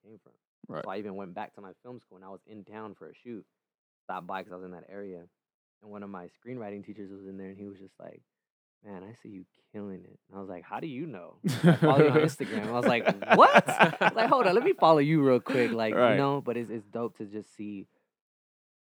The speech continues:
Speaker 1: at least I know from their perspective, to be like, "I taught this dude, and he's taking what I taught him and using it for the
Speaker 2: Right.
Speaker 1: world,"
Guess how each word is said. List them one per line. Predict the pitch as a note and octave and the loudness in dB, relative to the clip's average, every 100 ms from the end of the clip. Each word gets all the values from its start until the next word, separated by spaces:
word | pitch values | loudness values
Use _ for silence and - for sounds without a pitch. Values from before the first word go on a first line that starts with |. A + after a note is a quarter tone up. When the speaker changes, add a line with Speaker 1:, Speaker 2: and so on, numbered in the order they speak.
| _ | _
Speaker 1:
at | F#2+ | -16
least | G2 _ - | -16 _ -18
I | F#2+ | -14
know | F#2 | -14
from | - F2+ F2 | -14 -14 -10
their | G2 | -10
perspective, | G2 F#2+ F#2 F#2 - | -10 -16 -16 -18 -20
to | _ | _
be | G2 | _
like, | _ F#2 | _ -18
"I | |
taught | F#2 - A2 | -18 -14 -16
this | - F#2+ | -16 -20
dude, | G#2+ F#2 F#2+ G#2+ _ | -20 -20 -20 _ _
and | F#2 | -20
he's | F#2+ F2 _ _ _ _ _ - | -18 -18 _ _ _ _ _ -18
taking | G2 F#2+ | -16 -14
what | F2+ | -16
I | D#2 _ | -20 _
taught | A#2 G2+ | -18 -18
him | F#2 F#2 | -20 -20
and | F2+ F#2+ _ _ _ _ | -20 _ _ _ _ _
using | A#2 G2 F2+ | -14 -14 -16
it | - _ _ _ - | -20 _ _ _ -12
for | |
the | - | -10
Speaker 2:
Right. | |
Speaker 1:
world," | F#2+ A2 F#2+ - | -8 -8 -10 -18